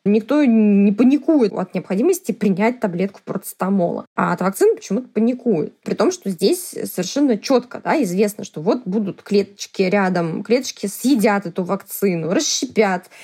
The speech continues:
выставят на свою поверхность, дальше подключатся другие клеточки. И вот этот сигнал, информация о том, что что-то в организм ввели, перейдет дальше, так сказать, в центр управления, что называется. Все четко понятно.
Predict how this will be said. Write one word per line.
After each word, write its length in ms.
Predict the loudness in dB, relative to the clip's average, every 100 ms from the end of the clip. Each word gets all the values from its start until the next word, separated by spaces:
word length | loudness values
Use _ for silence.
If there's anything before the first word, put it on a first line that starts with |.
| -20 -20 -4
выставят 400 | 0 0 0 -2
на 60 |
свою 240 | -2 -2 0
поверхность, 640 | 2 2 2 0 -2 -2
дальше 320 | 0 0 -2
подключатся 520 | -4 -4 -2 -2 -2 -2
другие 360 | 2 4 2
клеточки. 560 | 4 2 0 -4 -4 0
И 20 |
вот 80 | 0
этот 160 | 0
сигнал, 400 | -2 -2 0 0 2
информация 720 | 0 2 2 0 -2 -2 -2
о 20 |
том, 220 | 0 0 0
что 180 | -4 -8
что-то 420 | -4 -2 0 0
в 80 | 0
организм 480 | 0 2 2 2 0
ввели, 180 | 0 -2 -2
перейдет 460 | -2 2 0 0 -4
дальше, 320 | -4 -2 -6
так 160 | -10 -10
сказать, 200 | -12 -12 _ _
в 80 | -4
центр 260 | 0 0 0
управления, 600 | 0 0 2 0 0 -6
что 140 | -10
называется. 560 | -10 -8 -10 -12 -14 -20 -14
Все 420 | -10 0 2 2
четко 420 | 0 -4 -4 -4
понятно. 580 | -2 0 0 -2 -6